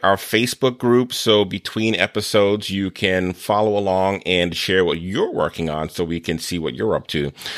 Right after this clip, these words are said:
Just go to F B dot shutterbuglife dot com to join the Facebook group. And, uh,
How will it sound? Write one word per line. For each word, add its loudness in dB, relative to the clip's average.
Just 0
go 6
to 4
F 0
B 2
dot 2
shutterbuglife 0
dot 0
com -2
to -2
join 0
the -4
Facebook -4
group. -4
And, -2
uh, -4